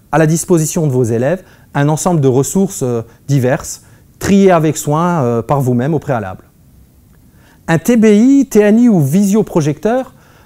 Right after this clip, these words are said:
se révélera utile et efficace pour mutualiser collectivement l'ensemble des propositions. D'ailleurs, une application comme Evernote, mais d'autres aussi, vous permettront d'afficher directement au T B I depuis votre ordinateur les notes tapées par les élèves. Puis un copier-coller de l'ensemble des propositions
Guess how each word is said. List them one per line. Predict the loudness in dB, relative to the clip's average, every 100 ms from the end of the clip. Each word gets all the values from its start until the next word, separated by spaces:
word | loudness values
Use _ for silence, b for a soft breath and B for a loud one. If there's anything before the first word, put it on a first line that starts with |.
| b -8
se | -2
révélera | 2 2 4 2
utile | 2 0 -2 0
et | 0
efficace | 0 -2 -2 -4
pour | -4 -2
mutualiser | 0 0 0 -2 0 -2
collectivement | -2 -2 -2 -4 -4 -2 -2
l'ensemble | -4 -4 -4 -2
des | -4
propositions. | -6 -6 -6 -8 -14 -20 -20 b b b 0
D'ailleurs, | 2 4
une | 2
application | 0 0 0 0 -2
comme | -2 0
Evernote, | 0 0 0 -2 -2
mais | -2
d'autres | -2 -2 -4
aussi, | -6 -6 -8 b b b
vous | -4 0
permettront | 0 0 0 -2 -2
d'afficher | 0 0 -2 -4 -2
directement | 0 -2 -2 -2 0 0
au |
T | -2 -2
B | -2
I | -2
depuis | -2 -2 -2
votre | -2 -4
ordinateur | -4 -4 -6 -4 -6 -6 b b b
les | 0
notes | 2 0 -2
tapées | -2 -2
par | -4 -4
les | -4 -6
élèves. | -8 -10 -16 _ _ b b b
Puis | 0
un | 0
copier-coller | 2 0 0 2 4 4 4
de |
l'ensemble | 0 -2 0
des | 0
propositions | 0 -2 -2 -2 -4 -6 -6 -6